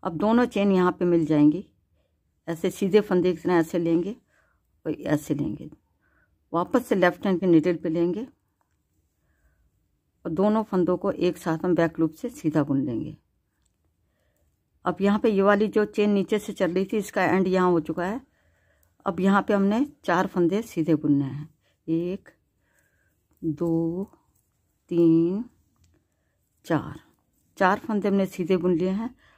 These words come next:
अब ये दो फंदे हैं, दोनों फंदों पे अब यहाँ से हमारी नई चेन शुरू होगी। दो का एक कर देंगे सीधा बुनते हुए,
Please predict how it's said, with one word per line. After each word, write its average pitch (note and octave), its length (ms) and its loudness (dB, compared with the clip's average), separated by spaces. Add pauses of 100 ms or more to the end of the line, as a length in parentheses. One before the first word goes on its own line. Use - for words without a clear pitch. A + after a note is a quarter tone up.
(200)
अब F#3 120 -4
ये G#3 100 2
दो G3+ 240 4
फंदे F#3+ 300 2
हैं, G#3+ 480 -4
दोनों G#3 300 0
फंदों F#3+ 340 0
पे F#3+ 120 -2
अब G3 200 0
यहाँ F3 240 4
से G3 140 -6
हमारी F3 300 0 (360)
नई G3 200 0
चेन E3+ 240 6
शुरू D3 240 -2
होगी। - 340 -8 (960)
दो F#3+ 260 0
का G#3 140 -2
एक G3 320 2
कर E3 100 -2
देंगे E3+ 340 2
सीधा D#3 360 -2
बुनते D3 380 -2
हुए, - 140 -14